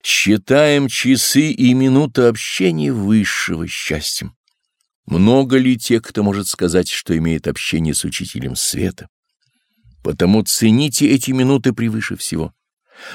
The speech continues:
Отдайте им сердце всецело. На какое-то время можно отрешиться от всего,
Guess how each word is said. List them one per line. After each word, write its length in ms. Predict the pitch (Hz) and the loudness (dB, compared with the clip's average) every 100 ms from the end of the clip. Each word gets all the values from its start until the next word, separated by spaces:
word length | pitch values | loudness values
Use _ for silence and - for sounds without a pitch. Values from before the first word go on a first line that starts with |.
| - | -2
Отдайте 720 | 117 113 101 135 135 123 120 | 0 0 0 2 2 0 -2
им 100 | 123 | -2
сердце 540 | - - 123 107 - | -2 0 0 -2 -6
всецело. 640 | 98 - - - 87 73 69 _ - - - - | -6 -6 -6 0 0 0 -6 _ -20 -20 -12 0
На 160 | 92 | 0
какое-то 640 | 92 92 98 95 92 92 87 | 0 0 4 4 4 2 0
время 540 | 80 85 90 95 92 | 0 2 2 2 0
можно 380 | 90 80 82 92 | -2 -2 0 -4
отрешиться 680 | 92 92 - 95 - 107 95 - - | -2 -4 0 -2 0 -2 -4 -8 -4
от 200 | 95 104 | -2 -2
всего, 680 | - - 120 131 156 117 | -6 -2 -2 0 2 2